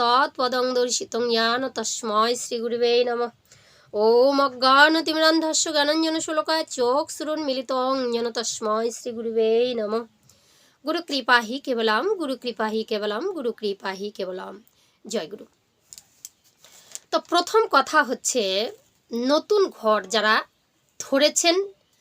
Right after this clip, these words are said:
বা মনে মনে পরিকল্পনা করেছেন, তো কেউ কেউ ঘর ধরেছেন, এই যে অ্যালট গেল এসব গত বছর,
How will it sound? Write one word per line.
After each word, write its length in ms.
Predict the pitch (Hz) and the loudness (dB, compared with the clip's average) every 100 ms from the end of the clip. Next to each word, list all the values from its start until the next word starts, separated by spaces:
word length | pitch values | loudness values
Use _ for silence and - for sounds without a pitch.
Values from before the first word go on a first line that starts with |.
| _ _ | _ _
বা 60 | 262 254 | 0 2
মনে 160 | 247 294 | 2 2
মনে 160 | 320 330 - | 2 0 -4
পরিকল্পনা 720 | 277 262 339 349 254 247 269 269 | -4 0 -2 2 0 2 -2 -4
করেছেন, 480 | - 220 220 240 190 - - - - - | -2 -6 -4 -4 -6 -10 -20 -20 -16 2
তো 80 | 294 247 269 | 4 4 4
কেউ 120 | 381 370 | 0 2
কেউ 160 | 392 254 | 0 0
ঘর 140 | 220 269 262 | 0 0 2
ধরেছেন, 340 | 254 233 233 233 - | 0 0 -2 -2 -2
এই 80 | 254 | 0
যে 60 | 285 - | 0 0
অ্যালট 260 | 220 233 214 | 0 0 -2
গেল 120 | 208 196 - _ _ _ | -2 -2 -6 _ _ _
এসব 240 | 214 - 226 233 | -6 -4 0 0
গত 120 | 226 208 | 0 -4
বছর, 260 | 202 208 | -4 -6